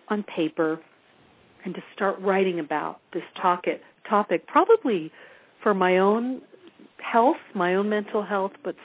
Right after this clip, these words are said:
certainly to give my patients and beyond a lot of information about how they could combat and reduce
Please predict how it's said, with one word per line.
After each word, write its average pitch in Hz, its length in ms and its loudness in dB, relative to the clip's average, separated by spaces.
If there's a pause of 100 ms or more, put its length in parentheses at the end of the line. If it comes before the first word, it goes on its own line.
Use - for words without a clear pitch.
(160)
certainly 156 540 -2 (200)
to 151 400 -4 (560)
give 190 360 2
my 165 240 -8
patients 170 540 -6 (140)
and 160 140 -14
beyond 160 720 -8 (600)
a 180 60 -2
lot 185 300 2
of 175 100 -2
information 151 760 -6
about 151 280 -8
how 151 180 -8
they 151 200 -8 (120)
could 147 300 -12
combat 143 560 -6 (260)
and 151 200 -14
reduce 139 320 -10